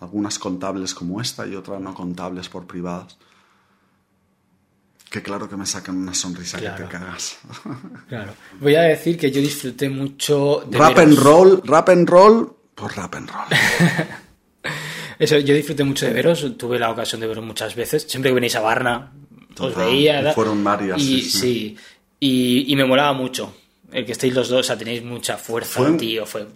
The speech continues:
Speaker 1: fue muy
Speaker 2: brutal.
Speaker 1: especial.
Speaker 2: Mm.
Speaker 1: Primero, gracias, es que fue muy especial. El combo de esos años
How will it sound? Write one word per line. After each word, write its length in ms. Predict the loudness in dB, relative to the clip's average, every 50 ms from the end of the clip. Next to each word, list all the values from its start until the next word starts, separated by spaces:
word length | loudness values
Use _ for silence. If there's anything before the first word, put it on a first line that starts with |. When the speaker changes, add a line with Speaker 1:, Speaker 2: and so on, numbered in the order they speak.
| -14 -8
Speaker 1:
fue 140 | -4 -2
muy 120 | 0 0 0
Speaker 2:
brutal. 60 | 0
Speaker 1:
especial. 540 | 0 -2 -6 -8 -10 -8 -8 -8 -8 -8 -14 -18 _ _ _ _ -20 -16
Speaker 2:
Mm. 220 | -14 -14 -14 -14 -18 -20 _ _ _ _ -20 -20 -16 -12
Speaker 1:
Primero, 300 | -8 -4 -4 -2 -2 -2
gracias, 360 | -2 -2 -6 -6 -6 -8 -6
es 100 | -6 -6 -6
que 100 | -6 -6
fue 140 | -4 -2
muy 160 | -2 0 0 -2
especial. 580 | -2 -4 -6 -8 -10 -10 -10 -10 -10 -10 -12 -18 _ -20 -20 -20 -20 -20 _ -12
El 280 | -8 -8 -8 -8 -8 -4
combo 640 | 0 2 4 6 6 4 4 0 -6 -8 -10 -18 _ _
de 120 | -6 -6 -4
esos 300 | -4 -4 -4 -4 -4 -2
años 600 | -2 0 0 0 0 0 -2 -4 -6 -8 -10 _